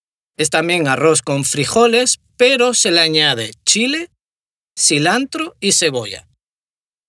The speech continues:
Hay muchas variedades en las que se le añaden muchas más cosas,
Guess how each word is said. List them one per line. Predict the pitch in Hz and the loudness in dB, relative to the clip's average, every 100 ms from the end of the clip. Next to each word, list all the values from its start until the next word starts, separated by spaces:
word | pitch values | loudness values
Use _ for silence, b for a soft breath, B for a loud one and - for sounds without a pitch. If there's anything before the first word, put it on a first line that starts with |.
| - | -10
Hay | 120 | -8
muchas | 113 127 117 | -4 -4 -2
variedades | 135 127 143 214 240 247 190 | 0 0 2 4 4 4 0
en | 127 | -4
las | 113 | -6
que | - | -4
se | - 113 | -4 -4
le | 117 | -4
añaden | 113 123 123 117 | -2 -2 -2 -2
muchas | 117 117 120 | -2 -4 -4
más | 160 156 | -6 -2
cosas, | 226 240 - 254 247 | 2 2 2 -2 -6